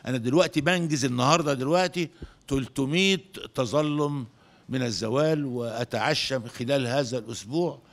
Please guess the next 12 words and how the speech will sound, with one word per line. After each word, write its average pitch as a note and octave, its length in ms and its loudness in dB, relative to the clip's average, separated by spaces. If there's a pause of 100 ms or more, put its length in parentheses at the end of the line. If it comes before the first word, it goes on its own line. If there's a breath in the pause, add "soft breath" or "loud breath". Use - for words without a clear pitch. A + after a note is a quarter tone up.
(440 loud breath)
أن B2+ 160 0
أنهيها A2+ 880 -2 (140)
جميعًا G#2 760 -4
بمشيئة G#2+ 600 -4
الله. D#2 300 -14 (720 loud breath)
آه، F#2 140 -8
شكرًا B2+ 340 -2
لكم، A2 420 -4
مع G#2 260 -4
أطيب A#2 260 -8
تمنياتي G2+ 680 -8
لكم F#2 460 -10